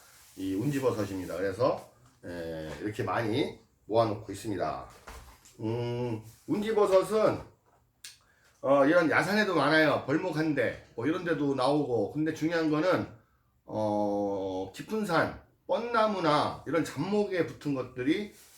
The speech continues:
어, 이렇게 색이 진하고 좋습니다. 그래서 색이 진하고 좋아서,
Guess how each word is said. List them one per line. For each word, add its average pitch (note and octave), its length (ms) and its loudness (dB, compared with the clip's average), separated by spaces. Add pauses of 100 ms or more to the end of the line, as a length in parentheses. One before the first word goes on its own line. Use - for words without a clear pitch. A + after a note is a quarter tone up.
(120)
어, G2 280 0
이렇게 A#2 180 -4
색이 E3 300 -2
진하고 D3 800 0 (520)
좋습니다. B2+ 600 -2
그래서 C3+ 560 0 (560)
색이 D#3+ 240 -6
진하고 B2 360 0
좋아서, B2 680 2